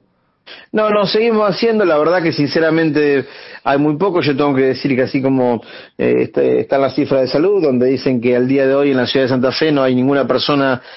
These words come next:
internada en terapia intensiva, eh, a raíz del covid vendría a ser, eh, lo mismo nosotros lo vemos en la calle, vemos que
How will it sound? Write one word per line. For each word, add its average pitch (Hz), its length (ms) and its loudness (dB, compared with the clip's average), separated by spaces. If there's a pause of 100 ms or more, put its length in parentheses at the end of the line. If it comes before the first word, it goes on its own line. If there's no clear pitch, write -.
(120)
internada 135 400 0
en 139 80 0
terapia 139 300 0
intensiva, 165 600 0 (400)
eh, 131 920 2
a 127 120 0
raíz 135 260 0
del 139 160 0
covid 156 400 0
vendría 131 280 2
a 127 40 -2
ser, 151 300 -2
eh, 120 800 0
lo 143 140 2
mismo 165 200 0
nosotros 151 320 0
lo 151 100 2
vemos 160 380 0
en 139 120 0
la 147 100 0
calle, 160 320 0
vemos 143 340 0
que 127 320 0